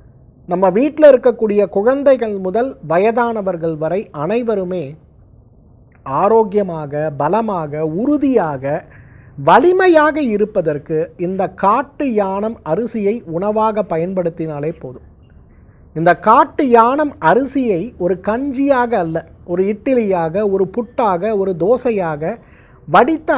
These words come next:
அரிசி சோறு உணவாக நம்ம சாப்பிடும்போது, இதையே பழக்கமாக, கலாச்சாரமாக நாம் மாற்றி விடும்போது நம்முடைய உடல் ஆரோக்கியம் மிகப்பெரிய அளவில் மேம்பட்டிருப்பதை பார்க்க முடியும். இன்றைக்கு நிறைய பேரை நான் பார்க்குறேன், உடற்பயிற்சி செய்வதற்கு நேரம் இல்லை,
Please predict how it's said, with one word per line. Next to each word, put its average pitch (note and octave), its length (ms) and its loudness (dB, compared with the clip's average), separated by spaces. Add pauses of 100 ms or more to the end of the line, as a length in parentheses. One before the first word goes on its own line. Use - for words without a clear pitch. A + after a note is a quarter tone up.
(120)
அரிசி C#4+ 300 -2
சோறு A3+ 300 0 (120)
உணவாக B3 420 0
நம்ம E3+ 220 -4 (100)
சாப்பிடும்போது, D#3+ 640 -6 (440)
இதையே B3 460 6 (200)
பழக்கமாக, B3 880 2 (100)
கலாச்சாரமாக B3 920 0
நாம் G3+ 260 -4
மாற்றி G3+ 320 -6
விடும்போது D#3+ 520 -4 (580)
நம்முடைய G#3 460 4 (160)
உடல் D4 260 6
ஆரோக்கியம் A3+ 540 0
மிகப்பெரிய B3 540 2
அளவில் G#3 280 -2 (240)
மேம்பட்டிருப்பதை F#3 880 -4 (160)
பார்க்க C3+ 300 -14
முடியும். C#3 280 -20 (280)
இன்றைக்கு C4 340 6
நிறைய C#4+ 240 6 (100)
பேரை C4+ 200 4
நான் G#3+ 220 -4
பார்க்குறேன், F#3 400 -4 (260)
உடற்பயிற்சி C4 560 2
செய்வதற்கு F#3+ 600 0
நேரம் F#3 380 -2
இல்லை, C#3+ 180 -4